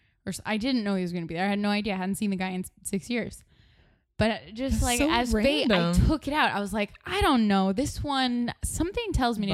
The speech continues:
Speaker 1: take it
Speaker 2: Bother.
Speaker 1: out." I did. He showed up, and he had this, like,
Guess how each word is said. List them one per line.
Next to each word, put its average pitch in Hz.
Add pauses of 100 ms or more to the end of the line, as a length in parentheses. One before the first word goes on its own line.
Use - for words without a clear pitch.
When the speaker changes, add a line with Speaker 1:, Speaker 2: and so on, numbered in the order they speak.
Speaker 1:
take 180
it 185
Speaker 2:
Bother. 185
Speaker 1:
out." 175 (380)
I 180
did. 233 (160)
He -
showed 208
up, 185 (180)
and 202
he 202
had 185
this, 196
like, 190